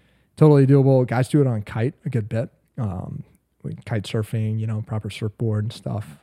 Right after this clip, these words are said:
Uh, don't think anyone's, you know, proper stand-up foiled it or winged it all the way, but, uh, hopefully one of us will be able to bag that run this summer. So some guys are talking about it this weekend. Wind looks good, but, um, definitely have some,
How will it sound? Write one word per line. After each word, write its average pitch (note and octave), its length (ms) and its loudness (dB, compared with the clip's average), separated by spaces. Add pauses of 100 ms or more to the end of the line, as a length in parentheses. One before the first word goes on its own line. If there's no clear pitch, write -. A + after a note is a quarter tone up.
Uh, G#2+ 280 -8 (1120)
don't B2+ 180 2
think C3+ 180 2
anyone's, B2 580 2 (1080)
you C#3 100 0
know, A2 160 0 (120)
proper A#2 440 0
stand-up A#2+ 680 -2 (320)
foiled B2 380 0
it C3+ 300 -4
or A2+ 320 0
winged A#2+ 360 0
it D3+ 240 2
all B2+ 140 0
the B2 80 4
way, C3 240 2
but, B2 320 -2
uh, A2 180 0
hopefully A#2+ 260 -2
one A2+ 180 0
of A2+ 100 -2
us - 160 -6
will A#2+ 160 -2
be B2+ 200 0
able B2 140 2
to A#2+ 60 2
bag A2+ 280 0
that A2 240 -4
run A2+ 280 0
this G#2+ 140 -2
summer. A2+ 440 -4
So C#3 280 -8
some D3 160 0
guys C3 220 4
are B2+ 40 0
talking C3+ 300 4
about B2 220 4
it - 80 -4
this A#2+ 200 -2
weekend. A2+ 520 -2
Wind A2 180 -2
looks G#2+ 240 -8
good, A2+ 320 -6
but, A2 220 -8 (140)
um, - 220 -10 (720)
definitely D3 300 4
have C3 200 2
some, A#2+ 340 -4